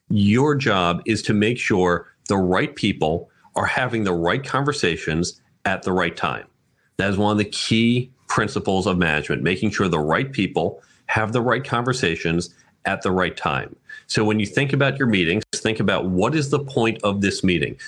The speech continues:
What conversation are we supposed to be having? Is it sharing information? Is it deciding things? Let's be clear on that. And do we have the right people in on the meeting? And when you do that, look across your entire set of meetings and say, "Do these meetings still make sense?" Because probably they're meetings that started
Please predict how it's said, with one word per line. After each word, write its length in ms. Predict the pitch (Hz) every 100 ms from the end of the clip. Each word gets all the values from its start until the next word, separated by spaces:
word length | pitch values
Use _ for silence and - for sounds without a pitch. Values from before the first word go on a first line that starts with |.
| -
What 320 | 87 101 135
conversation 720 | - 151 147 143 127 117 - 107
are 140 | 101
we 120 | 101
supposed 280 | 98 95 92
to 60 | 95
be 60 |
having? 320 | 95 90 76
Is 140 | 73 -
it 120 | -
sharing 460 | - - 113 135 139
information? 680 | 135 139 131 135 143 143 - _
Is 160 | - 98
it 120 | 95
deciding 640 | - - - 101 110 131 135
things? 560 | 131 143 147 - - _
Let's 220 | 107 110
be 100 | 107
clear 320 | 104 117 123
on 120 | 131
that. 280 | 107 98 117
And 100 | 107
do 80 | 101
we 100 | 101
have 120 | 107
the 100 | 95
right 320 | 87 95 120
people 340 | - 117 - -
in 120 | 104
on 120 | 95
the 60 | 87
meeting? 440 | 95 90 67 - _ _ - -
And 260 | - 107 101
when 200 | 104 131
you 100 | 131
do 140 | 131
that, 280 | 131 123 87
look 220 | 101 131
across 420 | 139 - 143 139 135
your 120 | 127
entire 580 | 110 - - 127 147 151
set 240 | - 139
of 80 | 123
meetings 580 | 113 131 80 80 101 - - _
and 80 | 101
say, 160 | 110
"Do 340 | 95 90 117 131
these 320 | 117 117 95
meetings 400 | 101 101 101 -
still 220 | - 104
make 240 | 98 90
sense?" 360 | - 90 76 -
Because 420 | - - 90 80
probably 520 | - - 110 131 139
they're 140 | 139 113
meetings 400 | 104 107 101 95
that 100 | 87
started 580 | - 98 95 90 85